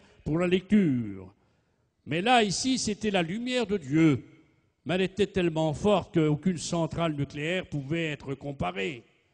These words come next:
Elle montait jusqu'au ciel. Elle éclairait sur un territoire de cent kilomètres.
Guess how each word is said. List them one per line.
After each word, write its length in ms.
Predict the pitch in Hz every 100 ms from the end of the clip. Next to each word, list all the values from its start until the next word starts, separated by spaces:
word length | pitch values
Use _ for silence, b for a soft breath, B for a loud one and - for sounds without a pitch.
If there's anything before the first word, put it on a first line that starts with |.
| _ _ _ _ _
Elle 240 | 143 147 143
montait 800 | 175 240 233 - 226 208 156 -
jusqu'au 500 | 110 175 - - 160
ciel. 560 | - - 135 113 85 - b b b
Elle 180 | 143 180
éclairait 460 | 196 196 196 208 208
sur 260 | - 170
un 80 | 180
territoire 680 | - 190 170 165 180 190 156
de 160 | 165
cent 360 | 151 - 190 180
kilomètres. 500 | - 147 123 110